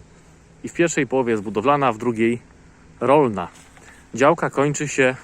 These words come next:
przed tym budynkiem, który widzicie po środku ekranu, mniej więcej tu, gdzie te drzewa. Ok? Tutaj widok na trawę,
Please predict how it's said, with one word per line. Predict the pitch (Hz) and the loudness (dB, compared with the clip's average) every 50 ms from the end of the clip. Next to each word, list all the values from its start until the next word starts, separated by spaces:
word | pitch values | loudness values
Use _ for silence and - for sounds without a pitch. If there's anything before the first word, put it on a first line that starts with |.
| - - | -18 -12
przed | - - 147 - - | -6 -6 -6 -4 -4
tym | - 139 131 | -4 -4 -4
budynkiem, | 117 127 123 143 143 139 139 123 110 | -2 -2 -2 -2 -2 -4 -6 -8 -8
który | - - 113 113 | -8 -10 -10 -10
widzicie | 117 120 123 127 - 123 117 117 - - - - - - - - - | -10 -12 -14 -8 -4 -4 -2 -4 -4 -10 -20 -20 -20 -20 -20 -10 -8
po | 127 | -8
środku | 117 - - 135 - - 127 | -6 -4 -6 -8 -4 -2 -2
ekranu, | 107 95 - 120 127 131 147 160 165 156 - - - - - - - - - | -2 -2 0 -2 -2 0 -2 -2 -4 -6 -8 -16 -20 -20 -20 -20 -20 -14 -8
mniej | 123 120 123 123 123 117 | -6 -4 -2 -2 -2 0
więcej | 131 143 139 131 - 135 123 123 113 - - - | 0 0 -2 0 0 0 0 0 -2 -6 -12 -2
tu, | - 135 139 147 147 143 - - - | 2 4 4 4 4 0 -6 -16 -16
gdzie | 131 127 113 135 127 | -14 -6 -4 -2 -2
te | 131 127 | -2 -4
drzewa. | 113 110 120 107 90 90 82 - - - - - - - _ - - - - - - - - - - - - - - - | -2 0 0 0 0 -4 -8 -10 -16 -20 -20 -20 -20 -20 _ -20 -20 -20 -20 -20 -20 -20 -20 -20 -20 -20 -20 -20 -18 -16
Ok? | 113 110 - 151 185 208 196 - - - - - - - - - - - - - - - - - - - - - - _ - - - - - - - - - - - _ | -12 -4 0 0 0 0 0 -4 -8 -18 -20 -20 -20 -20 -20 -20 -20 -20 -20 -20 -20 -20 -20 -20 -20 -20 -20 -20 -20 _ -20 -20 -20 -20 -20 -20 -20 -20 -20 -20 -16 _
Tutaj | - 147 135 123 113 110 | -10 -6 -4 -2 -2 -4
widok | 117 131 120 127 117 - - - - - - - - - - - - - - - - - - - - - - - | -6 -4 -4 -4 -4 -4 -6 -14 -20 -20 -20 -20 -20 -20 -20 -20 -20 -20 -20 -20 -20 -20 -20 -20 -20 -20 -14 -12
na | 120 117 | -12 -10
trawę, | - 131 151 156 147 135 135 127 127 | -4 -2 -2 -2 0 0 -2 -2 -2